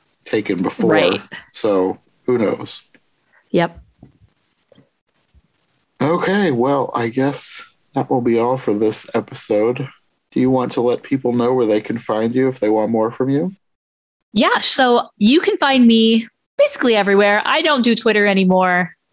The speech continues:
Speaker 2: Uh, I was big on Twitter, so don't, don't follow me on Twitter. <laughs> But you can find me on Instagram at Morgan Stradling, and I also have a YouTube channel at Morgan Stradling where I, uh, teach, um, how to grow your business using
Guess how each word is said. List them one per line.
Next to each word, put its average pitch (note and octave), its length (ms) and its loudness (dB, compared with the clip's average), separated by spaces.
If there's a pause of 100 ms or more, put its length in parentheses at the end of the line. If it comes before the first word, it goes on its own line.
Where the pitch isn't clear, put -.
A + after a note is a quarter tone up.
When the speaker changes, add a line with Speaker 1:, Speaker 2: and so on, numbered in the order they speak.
(320)
Speaker 2:
Uh, E3+ 240 0
I F3+ 160 0
was F#3+ 100 2
big C#4 200 0
on C4 120 4
Twitter, A3+ 440 0
so G3+ 400 -2
don't, C4 280 0
don't A#3+ 160 -2
follow A3 240 2
me G#3 100 4
on G3+ 120 2
Twitter. G3 440 0
<laughs> - 40 -6 (1080)
But C4+ 200 2
you C4+ 80 2
can E4 220 0
find E4 180 0
me D4 80 0
on C4+ 80 2
Instagram A3+ 640 0
at A3 380 -2
Morgan G3 480 2
Stradling, F3 920 -2
and F#3 140 0
I F#3 40 0
also F#3+ 220 0
have F#3 40 0
a F3 80 0
YouTube F#3 280 0
channel E3+ 420 0
at F3 220 -2
Morgan F3 280 0
Stradling E3 480 0
where E3 260 0
I, E3 540 0 (480)
uh, D#3+ 280 0
teach, - 520 -2 (340)
um, D#3+ 460 -2
how G3 140 -2
to F#3 60 0
grow F#3 120 -2
your F3 100 2
business E3+ 300 -2
using D#3 260 -2